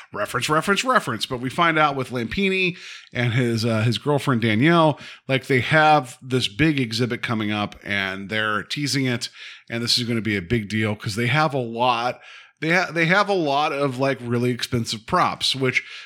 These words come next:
um, my first thing I'll say, and I, I, like, I'm just gonna, I'm gonna go through the story real fast here, and we'll get into what I'm frustrated about, is that if you have these props that are so, like, priceless and expensive,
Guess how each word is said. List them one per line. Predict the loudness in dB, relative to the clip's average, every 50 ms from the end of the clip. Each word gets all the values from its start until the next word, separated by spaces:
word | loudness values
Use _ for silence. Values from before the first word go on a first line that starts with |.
| -20 _ _ -2
um, | 0 0 0 0 -2 -4 -4 -2
my | 0 2 2 2
first | 4 4 4 4 4
thing | 4 2 4 4 4
I'll | 4 4 4
say, | 2 2 4 4 4 4
and | 2 2
I, | 0 0 0 0
I, | -2 -2 -4 -4
like, | -2 -2 0 0
I'm | -2 -2
just | 0 -2
gonna, | -2 -2 -2 0
I'm | 2 2
gonna | 2 2
go | 2 0
through | -2 -4 -4 -4
the | -4
story | -2 -2 -2 -2
real | -2 -2 -4 -4
fast | -2 -2 -2 -2 -2 -2 -4
here, | -4 -4 -4 -4
and | -4 -4
we'll | -6 -8 -8
get | -6 -6 -6
into | -6 -6 -6 -6 -6
what | -6 -4 -6
I'm | -6 -6
frustrated | -6 -6 -6 -6 -4 -4 -4 -4 -6
about, | -6 -6 -6 -6 -8 -8 -12 -18 -20 -18 -18 -18 -20 -20 _ -4
is | -2 -2 0 0
that | 0 0 0 0 -2 -8 _ _ -6
if | -4 -2 -2
you | 0 0
have | 2 0 0 0
these | -2 -4 -6
props | -4 -2 0 0 0 0 -2 -4
that | -4 -4 -4 -2
are | -4 -4
so, | -4 -2 -2 -2
like, | -2 -2 -4 -4 -6 -8 -12 -10
priceless | -6 -4 -2 -2 -2 -2 -2 -2 -2 -2
and | -2
expensive, | -4 -4 -4 -4 -4 -4 -4 -2 -2 -4 -4 -6